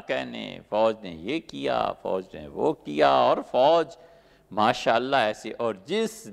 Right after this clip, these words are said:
دن پتا چلا کہ میری پروموشن نہیں ہوئی، اس دن سے فوج میں عیب نکلنا شروع ہوئے۔ یہ نفس کے خاطر سب کچھ کہا تھا کہ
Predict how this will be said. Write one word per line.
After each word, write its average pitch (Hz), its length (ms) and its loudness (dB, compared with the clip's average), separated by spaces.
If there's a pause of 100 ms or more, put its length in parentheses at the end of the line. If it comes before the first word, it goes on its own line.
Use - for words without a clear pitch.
(120)
دن 233 220 4
پتا 170 300 0
چلا 135 280 -2
کہ 123 100 -10
میری 120 220 -8
پروموشن 107 560 -6
نہیں 95 400 -6
ہوئی، 208 440 0 (340)
اس 139 340 4
دن 220 220 2
سے 214 280 4
فوج 135 280 4
میں 117 220 -4
عیب 131 420 2
نکلنا 101 400 -6 (100)
شروع 110 180 -10
ہوئے۔ 135 260 2 (360)
یہ 113 140 2
نفس 123 420 -2
کے - 140 -2
خاطر 147 420 0
سب - 240 -4
کچھ - 200 -10
کہا 101 180 2
تھا - 180 -6
کہ 370 120 -8